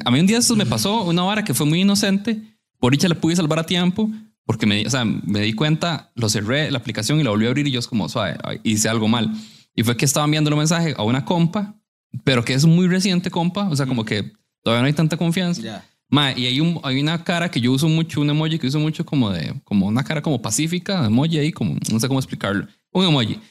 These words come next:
Speaker 1: Arriba de ese emoji está el, el emoji de ojos con corazones.
Speaker 2: Ok.
Speaker 1: Ajá. Entonces no me acuerdo exactamente el texto, pero el contexto del mensaje cambiaba según el emoji.
Speaker 2: Ya, ya.
Speaker 1: <laughs> ¿Verdad?
Speaker 2: Mm.
Speaker 1: Y lo, y lo mandé y yo dije, "Mae, yo,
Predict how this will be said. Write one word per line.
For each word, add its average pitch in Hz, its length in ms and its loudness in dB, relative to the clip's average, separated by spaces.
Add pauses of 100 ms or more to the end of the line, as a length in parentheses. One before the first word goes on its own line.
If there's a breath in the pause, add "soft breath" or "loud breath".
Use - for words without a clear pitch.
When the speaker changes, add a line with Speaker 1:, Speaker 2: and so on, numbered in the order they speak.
(240 loud breath)
Speaker 1:
Arriba 208 300 2
de 202 60 2
ese 214 100 0
emoji 202 260 0
está 160 200 0
el, 160 220 -2
el 151 100 0
emoji 143 260 2
de 113 260 0
ojos 123 460 0
con 110 180 -2
corazones. 127 600 -2 (840)
Speaker 2:
Ok. 107 180 -2 (240)
Speaker 1:
Ajá. 117 260 0 (160 loud breath)
Entonces 135 200 0
no 156 80 2
me 190 80 2
acuerdo 196 240 2
exactamente 185 420 0
el 180 80 0
texto, 190 340 -4
pero 110 360 -4 (100)
el 107 140 -2
contexto 196 540 0
del 202 120 2
mensaje 190 400 2
cambiaba 143 680 0 (280)
según 120 300 2
el 120 140 2
emoji. 156 260 2
Speaker 2:
Ya, 107 300 -4
ya. 214 640 0
Speaker 1:
<laughs> - 260 -6
¿Verdad? 139 560 0
Speaker 2:
Mm. 120 240 2
Speaker 1:
Y 139 120 2
lo, 131 320 2
y 131 100 2
lo 123 140 2
mandé 120 500 2
y 147 60 -2
yo 143 120 0
dije, 147 180 2
"Mae, 123 300 0 (120)
yo, 139 480 -2